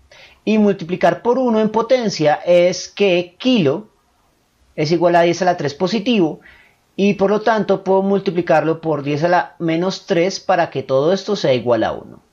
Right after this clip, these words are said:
Entonces, como puedo multiplicar por uno, eh, gramo y seguirá siendo gramo, entonces puedo multiplicar por uno el gramo y obtendremos esto,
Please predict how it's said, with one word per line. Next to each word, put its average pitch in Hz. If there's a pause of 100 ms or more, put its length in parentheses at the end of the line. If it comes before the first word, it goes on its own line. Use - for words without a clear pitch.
(440)
Entonces, 175
como 139
puedo 165
multiplicar 151
por 185
uno, 175
eh, 135
gramo 160
y 156
seguirá 127
siendo 135
gramo, 165 (320)
entonces 180
puedo 180
multiplicar 160 (400)
por 147
uno 175 (880)
el 156
gramo 185
y 190
obtendremos 120
esto, -